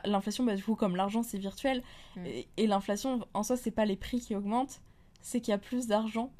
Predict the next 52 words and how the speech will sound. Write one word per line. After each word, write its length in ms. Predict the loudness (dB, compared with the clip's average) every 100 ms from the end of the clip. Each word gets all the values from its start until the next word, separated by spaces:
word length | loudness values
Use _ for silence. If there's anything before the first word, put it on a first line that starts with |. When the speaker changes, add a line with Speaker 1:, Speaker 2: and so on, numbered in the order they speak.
| -14
Speaker 1:
qui 140 | -12
circule, 580 | -8 -8 -2 0 0 -2
donc 220 | 0 0
Speaker 2:
Mm. 40 | 2
Speaker 1:
l'argent 260 | 0 2 0
a 20 |
moins 120 | 0
de 60 | -2
valeur. 280 | -4 -8 -10
Speaker 2:
Mm. 100 | -10 -12
Speaker 1:
C'est 160 | -12 -12
con. 200 | -8 -10 -10 -20 -20 -20 -14
Speaker 2:
Ouais, 80 | -14
c'est 80 | -10
complètement 280 | -8 -8 -10
con. 100 | -12 -16 -6 4
Ouais, 120 | 8
bon, 180 | 8 6 -2 -12 -12 -8
on, 80 | -6
on, 240 | -4 -6 -2 0
on 40 | 8
va 200 | 8 8
égarer 340 | 6 6 6
là 100 | 4
tous 80 | 0
ceux 120 | -6
qui 80 | -2
Speaker 1:
Oui, 60 | 4
Speaker 2:
sont 60 |
Speaker 1:
mais 80 | 8
Speaker 2:
pas 80 | 8
Speaker 1:
du 60 | 8
coup, 100 | 6
Speaker 2:
en 60 |
Speaker 1:
tout 100 | 6
ça, 140 | 6 6
c'est 120 | 4
virtuel. 500 | 0 0 2 2 2 -4 -12
Speaker 2:
Oui, 60 | -8
non, 100 | -6
mais 120 | -6
c'est 180 | -4 0
un 160 | 2 0
flux, 300 | -2 -2 6
Speaker 1:
Mais, 40 |
Speaker 2:
l'argent 280 | 10 10 8
Speaker 1:
oui, 60 | 8
Speaker 2:
qui 60 |
Speaker 1:
mais 60 | 8
Speaker 2:
est 80 | 8
Speaker 1:
la 160 |
Speaker 2:
virtuel. 20 | 8